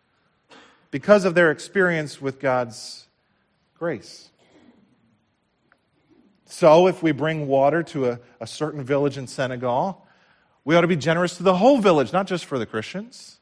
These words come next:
'cause this is what marks us as followers of Christ, and this is what we're gonna do there.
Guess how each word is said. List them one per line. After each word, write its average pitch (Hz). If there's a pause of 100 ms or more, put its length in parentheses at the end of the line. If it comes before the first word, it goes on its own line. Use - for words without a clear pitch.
(300)
'cause 160
this 160
is 185
what 196
marks 208
us -
as 156
followers 185
of 196
Christ, 233 (240)
and 110
this 127
is 127
what 139
we're 127
gonna 139
do 123
there. 87